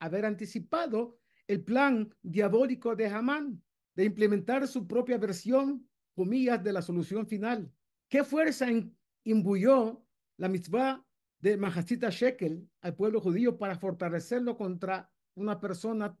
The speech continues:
tan negativa y tan de Sitra Ahara, de las fuerzas oscuras de la creación, como Hamán?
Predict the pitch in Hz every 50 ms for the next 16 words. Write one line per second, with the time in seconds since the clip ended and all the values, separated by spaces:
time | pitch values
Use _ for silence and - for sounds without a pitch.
0 | _ - 247 262 269 262 247 233 226 202 196 175 180 220 233 233 180 160 165 180
1 | - _ _ _ _ _ _ _ _ - 165 175 - - 208 233 233 226 202 185
2 | 147 - _ _ _ _ _ _ 156 156 143 170 170 165 208 233 233 214 196 -
3 | 185 170 180 196 185 180 160 170 156 147 147 208 214 202 202 190 175 175 202 208
4 | 202 180 190 180 180 170 170 - 175 180 185 180 175 - 254 277 277 294 - _
5 | _ _ _ _ _ - 208 214 233 202 220 220 226 269 302 294 277 -